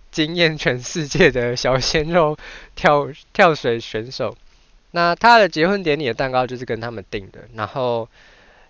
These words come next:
因为就是他们，他有在有做 YouTube，然后他们也是朋友这样。对，然后他的，嗯，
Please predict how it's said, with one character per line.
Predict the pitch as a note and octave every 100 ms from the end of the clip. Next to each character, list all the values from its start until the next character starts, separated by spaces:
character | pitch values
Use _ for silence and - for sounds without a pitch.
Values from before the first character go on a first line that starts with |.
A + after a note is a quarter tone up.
| -
因 | D3+
为 | D#3 D3 - _ _
就 | -
是 | C#3 D3+ _
他 | - E3
们， | E3+ E3+
他 | F#3+ F#3+
有 | B2
在 | C3+ C3
有 | B2 A#2
做 | C#3 A#2
YouTube， | A2+ A2 B2 A2
然 | G#2
后 | G#2+
他 | B2+
们 | A2 F#2+
也 | F#2+
是 | A2
朋 | - G2+ G#2+
友 | - -
这 | A2
样。 | - _ _ _ _ _ _ _ _ _ _ _ _ _
对， | - C#3+ B2
然 | C3 D#3+
后 | G#3 G3+
他 | G3 A3 A3+
的， | A3 G3+ F3+ F3 E3 D#3 D3 C#3
嗯， | C#3 C#3 C#3 D3